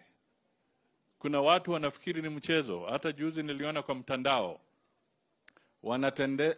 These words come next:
wanatembeza habari kwamba ati kuna serikali kule Burkina Faso ya majeshi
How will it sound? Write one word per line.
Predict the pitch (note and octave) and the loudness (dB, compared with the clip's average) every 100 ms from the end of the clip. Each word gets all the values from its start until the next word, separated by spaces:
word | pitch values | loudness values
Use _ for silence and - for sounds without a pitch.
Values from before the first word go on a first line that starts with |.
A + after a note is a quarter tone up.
| - - | -4 -6
wanatembeza | C3 C#3 C3+ C#3 D3+ D#3+ D#3 D3 | -2 -2 -2 -2 0 2 4 4
habari | C#3 C3 D3+ C3+ A#2+ C3 _ _ _ _ _ _ - | 2 4 6 4 0 -6 _ _ _ _ _ _ 2
kwamba | D#3 D#3+ D#3 C#3+ C3+ C3 - _ _ _ _ _ _ _ - | 4 4 4 4 4 2 -4 _ _ _ _ _ _ _ -4
ati | C3+ - C#3+ C#3+ C#3 - _ _ | -4 0 0 0 -2 -6 _ _
kuna | C#3+ C#3+ | -4 -2
serikali | C3 C#3+ C#3 - E3+ E3 D#3 D3+ | 0 -2 0 6 6 6 2 -2
kule | D3+ D#3+ D#3+ D3+ C#3+ C#3 - B2+ | -2 -4 0 2 2 -2 -6 -8
Burkina | B2 - D#3 C3+ | -8 -6 -4 -2
Faso | C3+ A#2+ E3 D3 | -4 -4 -2 -2
ya | C3+ | 0
majeshi | B2+ B2 D#3 C#3 - | -2 0 0 0 -6